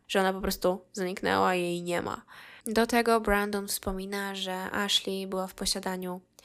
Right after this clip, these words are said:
sporej ilości broni. On się zajmował w ogóle takimi rzeczami, ponieważ, e, podobno gdzieś tam sprzedawał jakieś, jakieś pistolety czy rewolwery. I, e, mówi on o tym, że niedługo przed tym, jak MacArthur trafiła do aresztu,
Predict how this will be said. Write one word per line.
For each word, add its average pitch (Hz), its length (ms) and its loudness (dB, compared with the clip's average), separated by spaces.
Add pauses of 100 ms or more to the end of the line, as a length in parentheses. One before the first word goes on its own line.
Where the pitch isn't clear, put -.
(240)
sporej 202 400 0
ilości 185 380 -2
broni. 208 520 -2 (120)
On 214 260 6
się 185 220 2
zajmował 180 500 0
w 190 80 -8
ogóle 180 200 0
takimi 180 320 -6
rzeczami, 185 360 -4
ponieważ, 180 480 -2 (360)
e, 180 120 -2
podobno 190 360 2
gdzieś 175 200 -2
tam 175 160 -4
sprzedawał 175 600 0
jakieś, 175 440 -2
jakieś 185 380 -8
pistolety 185 600 -4
czy 185 320 -4
rewolwery. 180 640 2
I, 339 360 2
e, 220 680 4
mówi 220 580 0
on 214 320 0
o 196 140 2
tym, 262 320 0
że 208 100 2
niedługo 214 280 2
przed 214 320 0
tym, 202 160 -6
jak 190 200 -6
MacArthur 196 580 0
trafiła 196 520 -2
do 185 180 -2
aresztu, 202 640 -2